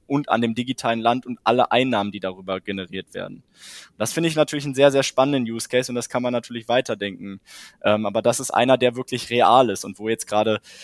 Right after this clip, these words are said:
ein Store designt wird auf unserem digitalen Metaverse-Land in Sandbox, wo dann eben auch Brands sich platzieren können und wir quasi Infrastruktur bieten für Brands und wie so einen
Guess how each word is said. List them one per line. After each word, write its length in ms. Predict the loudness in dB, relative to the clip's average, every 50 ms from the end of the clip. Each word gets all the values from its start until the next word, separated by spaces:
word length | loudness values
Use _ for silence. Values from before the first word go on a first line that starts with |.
| -20 -20 _ _ _ -6
ein 60 | -4
Store 380 | -4 -4 0 4 6 6 6 4
designt 480 | 2 -2 2 4 4 4 4 0 -4
wird 180 | -8 -6 0 2
auf 220 | 2 2 2 -2
unserem 320 | -6 -4 -2 0 0 0 -2
digitalen 760 | -6 -6 -6 -6 0 4 6 6 6 6 4 2 -2 -4 -6 -8
Metaverse-Land 1080 | -10 -6 -2 -2 -2 2 2 0 0 2 2 0 0 0 -2 0 2 2 2 2 -2 -4
in 180 | -6 -4 -4
Sandbox, 720 | -2 0 0 0 -2 -2 -2 -2 -2 -2 -2 -8 -8 -8 -6
wo 80 | -2 2
dann 220 | 4 4 4 4
eben 240 | 2 -2 -2 0 -2
auch 100 | -4 -4
Brands 400 | _ 0 2 2 2 2 0 -4
sich 140 | -8 -8 _
platzieren 420 | -8 -8 -6 -4 0 0 0 -2
können 160 | -2 -4 -4
und 140 | -4 -2 -2
wir 100 | -4 -4
quasi 360 | -2 2 2 2 4 2 -2
Infrastruktur 960 | -6 -6 -6 -4 -2 -2 -2 -4 -8 -12 -20 _ -16 -12 -8 -6 -6 -6 -8 _ _
bieten 400 | -10 -8 -8 -8 -8 -10 -10 -10 _
für 300 | -14 -6 0 2 2 2
Brands 480 | 4 4 4 4 4 2 -2 -6 -8 -10
und 320 | -8 -8 -8 -8 -6 -4
wie 80 | -4 -2
so 80 | -2 -2
einen 200 | -2 -2 -4